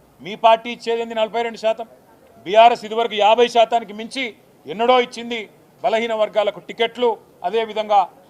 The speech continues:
మరి ప్రాతినిధ్యం స్థానిక సంస్థల్లో కానీ అసెంబ్లీ ఎన్నికల్లో, పార్లమెంట్ ఎన్నికల్లో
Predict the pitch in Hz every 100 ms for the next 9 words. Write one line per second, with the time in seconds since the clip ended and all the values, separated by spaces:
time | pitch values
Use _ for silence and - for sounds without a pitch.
0 | _ 175 196 - 190 202 233 190 214 165
1 | _ _ - 202 214 185 208 208 202 190
2 | 202 240 220 _ _ - 180 240 233 226
3 | 220 208 208 208 202 190 208 214 214 208
4 | 202 220 220